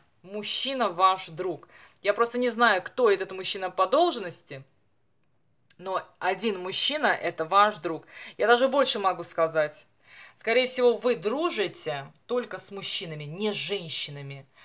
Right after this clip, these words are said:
Но это ваша, ваш характер, потому что женщины вам ничего интересного дать не могут, кроме как сплетен, которых вы терпеть не можете. А мужчина — это очень такой, знаете, эм, ну, мужчина что-то интересное может привнести, сказать,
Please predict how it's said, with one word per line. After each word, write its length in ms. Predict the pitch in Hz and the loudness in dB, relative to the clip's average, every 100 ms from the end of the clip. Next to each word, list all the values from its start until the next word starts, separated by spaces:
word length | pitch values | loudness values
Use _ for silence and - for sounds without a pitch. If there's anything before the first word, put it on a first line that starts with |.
| - | -16
Но 100 | 294 | -10
это 180 | 392 285 | -6 0
ваша, 420 | 220 226 208 196 | 0 2 2 0
ваш 240 | 180 185 - | 2 -2 0
характер, 600 | 214 226 147 - 139 - | 2 2 0 -4 -16 -16
потому 220 | - 151 | -18 -16
что 140 | - 165 | -12 -10
женщины 400 | 190 180 - 156 | -8 -6 -8 -6
вам 140 | 160 | -8
ничего 300 | 170 170 180 | -6 -8 -6
интересного 460 | 147 175 165 156 147 | -10 -8 -8 -10 -2
дать 280 | 165 147 | -2 -2
не 60 | 160 | -6
могут, 320 | 202 294 - _ - - | -4 -4 -6 _ -20 -16
кроме 220 | 190 190 | -12 -8
как 180 | 196 196 | -6 -6
сплетен, 540 | - 254 240 170 - | -4 -2 -2 -2 -8
которых 280 | 151 156 156 | -8 -8 -8
вы 60 | 175 | -8
терпеть 400 | 208 208 185 - | -8 -8 -12 -12
не 60 | |
можете. 380 | 160 156 139 - _ - - - | -14 -14 -14 -18 _ -20 -20 -6
А 120 | 202 | -4
мужчина — 400 | 240 247 359 381 | -2 0 0 0
это 200 | 320 302 | 0 0
очень 260 | 269 262 254 | -2 -2 -2
такой, 280 | 233 233 | -2 -2
знаете, 540 | 220 226 214 214 190 185 - - _ - | -4 -2 -2 -2 -4 -6 -14 -20 _ -12
эм, 840 | 170 170 170 170 170 170 165 165 147 156 131 131 127 - - | -6 -4 -6 -8 -10 -12 -12 -14 -16 -20 -20 -20 -20 -20 -20
ну, 240 | 147 170 | -14 -10
мужчина 480 | 208 262 - 214 247 | -6 -2 -2 0 -2
что-то 280 | 240 196 214 | -2 -6 -8
интересное 500 | 214 220 214 175 147 | -8 -4 -4 -4 -8
может 220 | 147 143 | -14 -14
привнести, 640 | - 190 202 208 - 285 | -10 -10 -6 -6 -4 -6
сказать, 800 | 294 - 160 156 196 254 262 - | -4 -2 -2 -2 0 0 0 -4